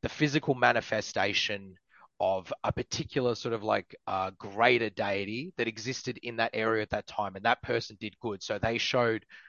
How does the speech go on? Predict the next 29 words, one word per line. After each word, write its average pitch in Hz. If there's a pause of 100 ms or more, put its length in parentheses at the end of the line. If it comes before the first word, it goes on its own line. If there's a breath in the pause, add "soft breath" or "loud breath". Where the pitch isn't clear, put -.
(160 loud breath)
the 131
divine 123
qualities 101
of 110
a 110
particular -
deity 104 (120)
in 123
order 120
to 123
be 107 (220 soft breath)
referred 127
to 175
as 113 (120)
that 95
deity. -
And 113
then 107 (360 loud breath)
worship 117
exists 107
at 104
that 101
site. 110
And 113
I've 113
seen 147
it 127
all 123
over, 104